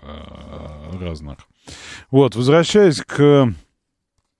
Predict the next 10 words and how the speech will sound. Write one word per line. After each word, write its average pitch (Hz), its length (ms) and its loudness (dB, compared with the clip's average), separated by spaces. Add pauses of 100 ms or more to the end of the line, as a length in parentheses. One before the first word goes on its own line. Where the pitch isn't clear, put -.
(1000)
несправедливой 143 1080 4
зарплате, 123 580 0
Алла 135 340 2
пишет. 78 440 -10
Алла, 127 260 2
как 160 240 -2
там 139 200 0
ваш, 120 320 -2
ваш 98 920 -6
лифт? 92 640 -4